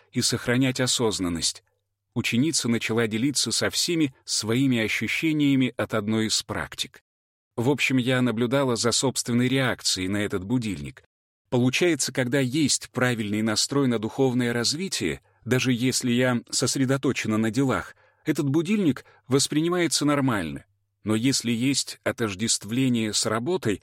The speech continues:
то эти постоянные звонки вызывают только раздражение. Мудрец чуть наклонил голову набок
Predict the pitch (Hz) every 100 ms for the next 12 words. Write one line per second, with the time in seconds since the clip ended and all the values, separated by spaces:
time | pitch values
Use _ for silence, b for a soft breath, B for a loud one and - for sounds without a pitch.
0 | b b b - 139 135 135 135 127 139
1 | 123 139 127 117 113 101 110 120 123 147
2 | 113 - 104 120 110 - - 127 117 113
3 | 110 95 127 123 117 90 73 - _ _
4 | _ _ _ - 101 113 117 143 160 -
5 | - - 165 - 131 120 120 127 123 107
6 | 101 117 104 92 101 120 165 - 71